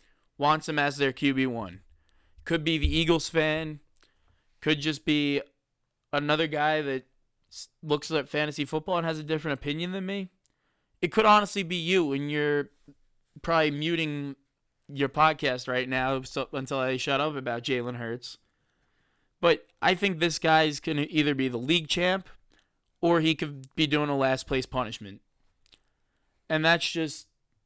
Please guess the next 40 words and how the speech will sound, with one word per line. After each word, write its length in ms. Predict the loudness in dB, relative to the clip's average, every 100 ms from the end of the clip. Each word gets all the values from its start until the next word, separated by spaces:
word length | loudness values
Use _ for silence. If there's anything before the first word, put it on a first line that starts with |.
| _
that's 220 | -2 0
just 160 | -2 0
how 140 | 0
fantasy 360 | 2 0 -2 -4
football 360 | -6 -2 0 0
is 120 | 0
with 100 | -2
most 320 | 0 -2 -2
people. 340 | -8 -2 -2
But 200 | 0 -4 -6 _ _
for 160 | 2 2
this 180 | 2
season, 500 | 0 -2 -2 -4 -8 -10 _ -20 -8
Jalen 300 | 2 2 2
Hurts 240 | 0 -2 -4
exceeds 420 | -6 -6 -6 -8
that. 240 | -14 -14 _ _ _ _ _ _ _ _ _ _ _ _ _ _ _ _
If 180 | 0 2
you're 160 | 0
in 160 | 0 -2
a 60 | -4
position, 500 | -4 -4 -4 -4 -2
though, 160 | 0
and 100 | 0
this 140 | -2 -6
could 220 | -12 -2
be 240 | 0 0
another 360 | -2 0 2 2
possibility, 840 | 2 0 0 -2 -2 0 -4 -8 -16 _ -20 _ _ _ _ -2
where 160 | 0
quarterbacks 560 | 2 4 4 4 2 0
are 60 |
just 200 | -4 -4
flying 440 | -4 2 4 4 2
off 200 | -2 -4
the 60 |
board 300 | -4 0 0
in 60 | -2
your 100 | -8
draft. 480 | -6 -4 -4 -6